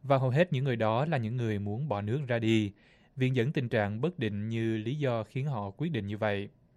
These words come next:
Ông Sabu nói, "Nhân viên của chúng tôi phải làm việc thành hai ca,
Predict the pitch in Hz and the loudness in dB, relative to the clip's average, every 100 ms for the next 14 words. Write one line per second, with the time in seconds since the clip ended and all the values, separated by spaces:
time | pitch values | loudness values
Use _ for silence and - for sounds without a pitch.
0 | _ _ _ - _ - 120 110 - 110 | _ _ _ -20 _ -2 -2 -2 -4 -4
1 | 107 104 104 107 180 - - - _ - | -2 0 0 2 -2 -4 -16 -20 _ 0
2 | 156 147 147 139 156 170 143 127 120 117 | 2 2 0 0 0 2 4 4 2 0
3 | 135 120 113 107 123 101 117 113 120 113 | 0 0 0 -2 -2 -4 -4 0 4 6
4 | 107 | 4